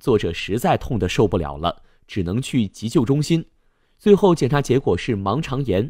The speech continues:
必须要做手术。手术医生告诉他，这种当地医生其实是不懂医术的临时护理，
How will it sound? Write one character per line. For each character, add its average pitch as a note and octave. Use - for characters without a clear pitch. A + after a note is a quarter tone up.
必 E3+
须 E3
要 D#3+
做 D#3
手 D2
术。 E3
手 D#3
术 F#3+
医 F3
生 F3
告 E3+
诉 C#3+
他， B2+
这 G#3
种 A#2
当 F#3+
地 D#3
医 C3+
生 D3
其 A#2
实 C#3
是 A#2
不 -
懂 E2
医 C#3
术 E3+
的 D2
临 F2+
时 C#3
护 D#3+
理， E2+